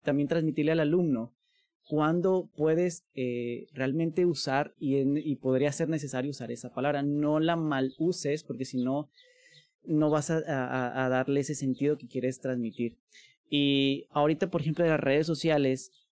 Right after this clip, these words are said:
al menos me da gusto que muchas personas se estén pres-, presentando al diálogo, al, a, al intercambio de ideas mediante el, el, el habla.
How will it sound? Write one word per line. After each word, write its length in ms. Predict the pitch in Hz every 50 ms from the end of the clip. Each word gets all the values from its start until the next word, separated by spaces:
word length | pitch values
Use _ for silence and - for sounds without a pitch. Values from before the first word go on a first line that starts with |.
| _ _ -
al 220 | 156 156 156 151
menos 200 | 170 190 208 220
me 80 | 208 190
da 80 | 175 175
gusto 420 | 175 175 185 170 - - 196 185 -
que 220 | - 156 143 139
muchas 320 | 139 147 147 139 - 170 -
personas 340 | 175 151 135 147 151 151
se 60 | - 151
estén 180 | - - 135 131
pres-, 400 | - 151 151 139 - - - _ _
presentando 560 | - 131 - 127 117 - 120 123 127 135 139
al 160 | 135 127 120
diálogo, 640 | 113 117 117 117 120 123 123 123 127 127 131 131 - _ _ _ _ _ _ _ _
al, 680 | - 123 120 120 117 120 117 117 117 113 113 113 - - _
a, 360 | - 117 117 117 117 113 117 117 - _
al 180 | - 123 120 123
intercambio 600 | 120 123 120 - 127 - - 120 123 123 135 139
de 100 | 139 131
ideas 400 | 127 123 117 120 120 127 127 135
mediante 480 | 135 127 123 117 113 113 113 - 113
el, 200 | 107 107 110 - -
el, 220 | - 113 110 107 -
el 180 | 113 113 110 110
habla. 440 | 110 117 123 123 127 123 127 143